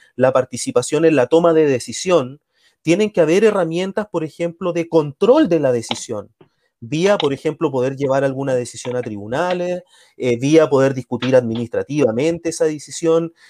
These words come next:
etcétera. Pero tienen que haber herramientas en que la,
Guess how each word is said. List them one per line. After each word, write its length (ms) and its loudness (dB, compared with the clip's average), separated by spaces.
etcétera. 640 0
Pero 220 4
tienen 300 2
que 100 -2
haber 260 4
herramientas 640 0
en 180 -6
que 300 -6
la, 180 -4